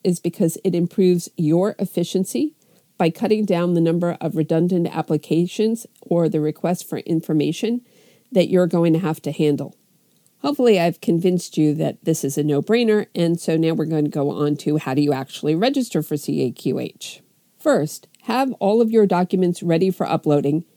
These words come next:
and make sure to update your C V. You're gonna need your license, your D E A, and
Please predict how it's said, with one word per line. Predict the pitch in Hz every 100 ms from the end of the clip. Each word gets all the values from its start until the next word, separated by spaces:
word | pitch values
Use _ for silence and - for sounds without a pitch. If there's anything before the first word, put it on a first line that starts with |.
| _
and | 175 175
make | 196 220
sure | - 180
to | 170 -
update | - - 165 151 _
your | 160
C | 151 - 160
V. | 147 117 - _ _ _ _
You're | 240 254
gonna | 254 226
need | 196 190 170
your | 156
license, | 156 165 - 202 220 - _ _ _ _ _ _
your | - 180
D | 202 208 208 190
E | 170
A, | 151 160 214 _ _ _ _ _ -
and | 185 175 190